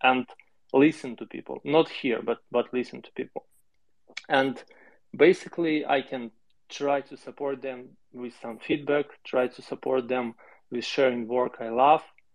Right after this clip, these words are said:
and trying to support them in direct messages if they need some help or ask for help, or just send them funny picture, you know, and, and, like, answer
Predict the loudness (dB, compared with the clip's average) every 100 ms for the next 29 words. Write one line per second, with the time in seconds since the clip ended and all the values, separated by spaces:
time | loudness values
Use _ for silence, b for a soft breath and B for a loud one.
0 | _ _ -14 -12 -10 0 2 2 -2 -8
1 | -10 -4 -4 -2 -6 -8 -12 -12 -6 -2
2 | -4 -4 -12 -10 -10 -10 -8 -6 -4 -4
3 | -6 -6 -8 0 2 2 2 2 2 -2
4 | -4 -6 -10 -8 -10 -14 _ _ _ -6
5 | -4 0 0 0 -8 -12 -8 -8 -6 -6
6 | -8 -8 -6 -6 -8 -10 -12 -8 -4 -4
7 | -4 -6 -4 -4 -6 -10 -12 -18 b b
8 | b -8 -2 -2 -4 -16 _ -20 -20 _
9 | _ _ _ _ _ _ -6 -2 -2 -4
10 | -16 _ _ _ -4 -2 -2 -4 -8 -8